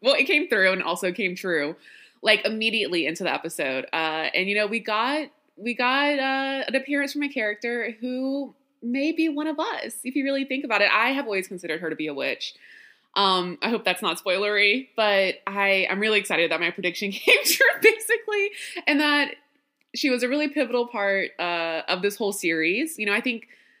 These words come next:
we have such bizarre representations of witches in the media. Like, we're either old hags, or we're, like, seductresses, or we're, like, sullen <laughs> teenage girls,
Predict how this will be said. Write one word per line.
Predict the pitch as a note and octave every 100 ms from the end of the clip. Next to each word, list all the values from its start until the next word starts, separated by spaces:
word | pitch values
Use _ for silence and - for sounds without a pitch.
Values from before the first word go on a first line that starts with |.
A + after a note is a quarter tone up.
| _ _ _ _ _ _ _ -
we | C#4 D4+
have | D4 D#4+ A#4
such | - A3+ G3 - F#3+
bizarre | A3 F#3+ D#3 D#3 E3 D3+
representations | D#3+ E3+ F#3 E3+ F3+ D3+ - E3+ D3+ -
of | D#3+ D#3+ -
witches | E3 E3 F#3 E3
in | D#3+
the | D3+
media. | C3 - A#2+ F#2 -
Like, | D#3+ D#3+ - - _ _ _ _ _ _ -
we're | G#3+ G#3
either | G#3+ A3 - -
old | F3 F3+ F3+ F3+ F3+ -
hags, | - G#3+ F3+ E3 E3 D#3+ E3 F3 - -
or | F3 E3+ E3 D#3 D3
we're, | E3+ E3+
like, | D#3 D#3 -
seductresses, | F3+ F3 E3+ - F3 - E3 E3+ E3 D#3+ - _ _ _ _
or | - F#3+ F#3 F3 E3+
we're, | E3+ F#3 F3+
like, | F3+ -
sullen | - G#3+ F3 G3 G#3+
<laughs> |
teenage | - A#3 G3 - C#4 -
girls, | - - D#4 D#4 D4+ -